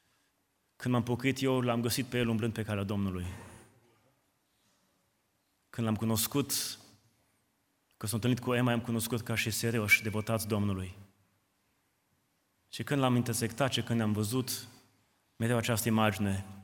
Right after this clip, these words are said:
devotat pe calea Domnului, el, soția lui, familia lui. Și Dumnezeu a găsit cu cale să ia acasă ce este a lui. Ne întrebăm de multe ori de ce îngăduie Dumnezeu.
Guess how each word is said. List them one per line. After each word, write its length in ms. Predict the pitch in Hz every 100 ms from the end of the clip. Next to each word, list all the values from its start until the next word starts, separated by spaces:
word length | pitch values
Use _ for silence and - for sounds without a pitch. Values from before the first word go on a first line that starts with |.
| -
devotat 480 | 104 107 107 123 117
pe 100 | 110
calea 220 | 110 104
Domnului, 460 | 101 101 98 92 101
el, 240 | 110 113 -
soția 380 | - 101 - 110
lui, 140 | 107
familia 380 | 101 101 104 101
lui. 280 | 98 98 98 - - - _ _ _ _ _ _ _ _ _ _ _ _ _ _ _ _
Și 100 | -
Dumnezeu 320 | - - 131
a 40 | 151
găsit 240 | 143 151
cu 80 | 131
cale 260 | 123 143 131
să 420 | - 127 120 120 107 - 135 123 - - _ _ _ 120 123
ia 200 | 127 131
acasă 380 | 127 127 131 123
ce 140 | -
este 160 | 117 127
a 20 |
lui. 360 | 117 101 87 - - - - _ _ _ _ _ _ _ _ _ _ - - - - - - _ _ -
Ne 80 |
întrebăm 300 | - 123 160
de 80 | 147
multe 340 | 143 156 143 143
ori 180 | 135
de 120 | 123 127
ce 240 | - 165
îngăduie 360 | 131 120 117 107
Dumnezeu. 640 | 107 104 98 98 92